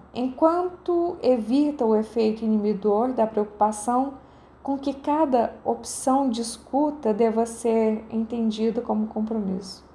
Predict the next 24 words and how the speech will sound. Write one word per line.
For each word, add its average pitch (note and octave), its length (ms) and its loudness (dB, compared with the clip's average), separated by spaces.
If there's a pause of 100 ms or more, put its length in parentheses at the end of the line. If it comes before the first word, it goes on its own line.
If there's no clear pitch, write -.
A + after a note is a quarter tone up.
Ih, G3+ 80 -6
não B3+ 360 -4
entendi A3 260 -6
porra A#3 260 -6
nenhuma. B3 280 -8 (1000)
Tô - 60 -6
achando A3 240 -8
que A3 60 -14
vou A3+ 100 -2
parar. A3+ 360 -10 (2500)
Se - 140 0
ainda B3 220 2
não B3+ 180 4
for D4+ 220 -4
capaz B3 420 0
de A3+ 60 -8
chegar A3+ 380 0
a G#3+ 40 4
um G#3 60 0
consenso G#3 920 -4
em G#3+ 160 -2
uma G#3 160 -2
única G#3 320 -4
opção, A3 580 -2